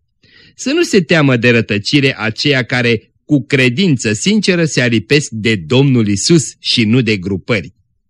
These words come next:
Aceștia vor primi lumina și călăuzirea Duhului Sfânt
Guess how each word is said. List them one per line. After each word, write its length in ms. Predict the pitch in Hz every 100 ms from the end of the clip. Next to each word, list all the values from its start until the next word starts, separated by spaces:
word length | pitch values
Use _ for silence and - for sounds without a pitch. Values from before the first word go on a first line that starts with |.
| _ _ _ _
Aceștia 560 | 131 139 262 294 - 160
vor 260 | 123 98
primi 320 | - 107 180 262
lumina 440 | 143 127 127 98
și 160 | - 110
călăuzirea 680 | 110 104 98 95 123 107
Duhului 400 | 101 117 90 87
Sfânt 340 | - 180 220